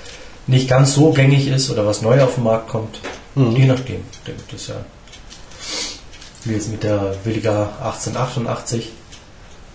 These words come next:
Speaker 1: Ähm, ist ja auch eine Neuerscheinung gewesen, dass wir solche Zigarren natürlich gerne aufnehmen. Ähm,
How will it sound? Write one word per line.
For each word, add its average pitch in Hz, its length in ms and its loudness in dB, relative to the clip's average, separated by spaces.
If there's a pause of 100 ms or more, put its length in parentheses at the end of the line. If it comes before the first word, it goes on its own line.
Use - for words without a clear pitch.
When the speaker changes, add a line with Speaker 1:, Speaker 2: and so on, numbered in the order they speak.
(160)
Speaker 1:
Ähm, 104 280 0 (840)
ist - 120 -10
ja - 80 -6
auch 107 80 -6
eine 104 140 -6
Neuerscheinung 110 640 -2
gewesen, 104 380 -6 (1500)
dass 107 160 -6
wir 104 60 -2
solche 101 280 -4
Zigarren 104 340 -4
natürlich 104 340 -8
gerne 104 300 -2
aufnehmen. 95 460 -8 (1300)
Ähm, 104 240 -2